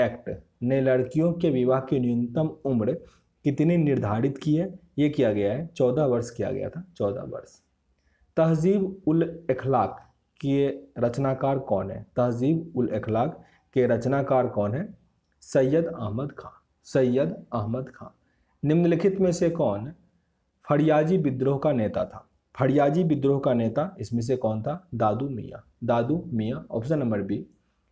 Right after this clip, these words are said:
निम्नलिखित में से कौन सुमेलित नहीं है? मतलब यहाँ पे एक गलत होगा, तीन सही होगा। तो राजा राम मोहन राय ने आदि ब्रह्म समाज का स्थापना किया, ये गलत है। राजा राम मोहन राय ने ब्रह्म समाज का किया था। जबकि ए पांडुरंग प्रार्थना समाज के संस्थापक हैं। दयानंद सरस्वती,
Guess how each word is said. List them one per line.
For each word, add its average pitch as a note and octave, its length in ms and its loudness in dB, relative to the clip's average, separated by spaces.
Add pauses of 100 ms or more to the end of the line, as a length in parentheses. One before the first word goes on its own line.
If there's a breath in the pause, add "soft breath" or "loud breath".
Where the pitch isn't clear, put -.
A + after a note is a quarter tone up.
(300)
निम्नलिखित F#3 500 2
में F#3 100 4
से F#3 180 2
कौन E3+ 280 2
सुमेलित D3 540 0
नहीं G#2+ 360 -2
है? - 140 -6
मतलब A#2+ 200 -2
यहाँ A#2+ 180 0
पे B2 100 2
एक A2+ 260 0
गलत A2+ 320 -2
होगा, C#3+ 200 -2
तीन D3+ 320 0
सही G#2 300 -2
होगा। F2+ 360 -4 (480 soft breath)
तो B2 80 2
राजा B2 320 4
राम D#3 160 4
मोहन C3+ 340 2
राय C3 120 4
ने C#3 260 -4
आदि C#3 300 2
ब्रह्म D3+ 220 2
समाज A#2+ 280 0
का B2+ 140 2
स्थापना A2+ 420 -4
किया, B2+ 180 0
ये G#2+ 100 0
गलत G2 340 -6
है। F#3+ 100 -12 (500)
राजा A#2 220 4
राम A#2+ 160 2
मोहन A2+ 240 0
राय G#2+ 100 -2
ने D#3+ 100 -4
ब्रह्म D3+ 360 0
समाज F2+ 340 -6
का - 80 -16
किया - 220 -14
था। - 180 -20 (480)
जबकि C3 400 0
ए F3 100 4
पांडुरंग D3+ 560 2
प्रार्थना C3+ 360 -2
समाज C3+ 320 -2
के D3 200 0
संस्थापक C3+ 560 -2
हैं। D#3+ 240 -14
दयानंद C#3+ 600 0
सरस्वती, C#3 680 -2